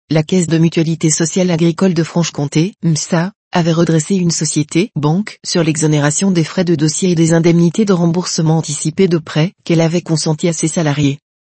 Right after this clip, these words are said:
Les juges d'appel avaient annulé le redressement, estimant que, lors d'un précédent contrôle, cette exonération n'avait pas donné lieu à observation.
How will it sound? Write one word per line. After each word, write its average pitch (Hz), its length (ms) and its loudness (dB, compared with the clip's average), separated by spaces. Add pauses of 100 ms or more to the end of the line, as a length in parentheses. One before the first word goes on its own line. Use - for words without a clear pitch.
(220)
Les 156 180 4
juges 165 240 0
d'appel 170 320 -2
avaient 165 200 0
annulé 175 320 2
le 165 80 0
redressement, 160 580 -2 (220)
estimant 170 500 2
que, 175 260 0 (220)
lors 175 180 2
d'un 175 160 0
précédent 160 440 0
contrôle, 165 580 -2 (220)
cette - 260 -2
exonération 156 840 2 (100)
n'avait 156 240 2
pas 185 140 0
donné 175 260 4
lieu 180 220 4
à 160 80 2
observation. 160 760 0